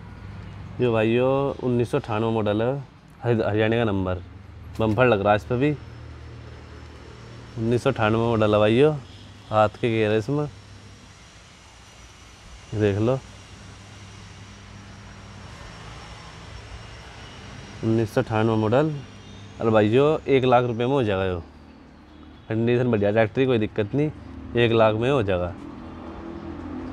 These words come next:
ये देख लो। अगला देखो दो सौ पैंसठ डीआई, उन्नीस सौ पचानवे मॉडल है भाइयों, उन्नीस सौ पचानवे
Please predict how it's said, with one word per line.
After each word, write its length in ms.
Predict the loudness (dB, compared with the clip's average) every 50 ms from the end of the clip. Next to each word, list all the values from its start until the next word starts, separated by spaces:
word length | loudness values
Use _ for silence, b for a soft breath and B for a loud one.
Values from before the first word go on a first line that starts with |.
| -10 -12 -10 -10 -10 -10 -10 -10 -10 -10 -8 -4
ये 120 | 0 2 4
देख 180 | 4 4 4 2
लो। 160 | 0 0 -2 -4 -6 -8 -8 -8 -8 -6 -6 -6 -6 -8 -8 -8 -8 -8 -8 -8 -8 -8 -8 -8 -8 -6 -6 -6 -6 -6 -6 -6 -8 -10 -10 -12 -12 -12 -10 -10 -10 -10 -10 -10 -10 -8 -8 -8 -8 -8 -6 -6 -6 -4 -6 -6 -6 -6 -6 -6 -6 -6 -8 -8 -8 -6 -6 -8 -8 -8 -8 -4 2
अगला 240 | 4 6 6 8 6
देखो 320 | 6 4 2 2 0 0 0 0 -6 -14 -16 -16 -14 -14 -12 -10 -2 2
दो 160 | 4 4 4
सौ 80 | 4
पैंसठ 260 | 4 2 2 2 2 0
डीआई, 360 | 0 2 2 4 4 2 0 -2 -8 -14 -16 -18 -18 -18 -16 -16 -16 -16 -16 -16 -16 -16 -16 -18 -14 -6 -2
उन्नीस 260 | 0 2 2 2 4
सौ 80 | 2 2
पचानवे 420 | 4 2 0 2 2 4 4 4
मॉडल 260 | 4 4 4 4 4 4
है 40 |
भाइयों, 340 | 4 4 4 4 4 2 2 0 -6 -12 -14 -14 -14 -16 -16 -16 -16 -16 -16 -16 -16 -16 -16 -16 -16 -16 -16 -16 -14 -16 -16 -14 -14 -14 -14 -14 -12 -14 -12 -12 -12 -12 -12 -12 -12 -12 -12 -12 -12 -10 -10 -10 -8 -8 -4 0 2
उन्नीस 280 | 4 6 4 4 6
सौ 80 | 4 4
पचानवे 600 | 4 4 0 4 4 6 6 6 6 4 4 2